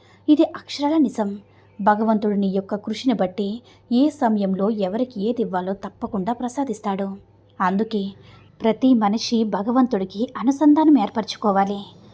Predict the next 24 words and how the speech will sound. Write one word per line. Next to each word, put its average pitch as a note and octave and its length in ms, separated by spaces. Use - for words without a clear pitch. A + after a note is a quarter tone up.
అయితే E4+ 240
కష్టం E4 360
అనేది, G#3+ 320
అంటే G#3+ 180
కష్టం D4 300
రాగానే A#3+ 380
భగవంతుణ్ణి A#3+ 540
నిందించకూడదు. A3+ 720
నిరంతర A3 500
సాధనతో G3+ 420
ముందుకు A#3+ 360
సాగితే G3+ 360
విజయం D#4+ 360
రాక D#4+ 160
ఏమవుతుంది C4+ 420
చెప్పు? B3 220
అలా G3 160
కాకుండా G3 440
నువ్వు F#3+ 180
ఎప్పుడు A3+ 320
కూడా G3+ 240
నిరాశ G3 240
చెందుతావో G3 480
ఆ G#3+ 80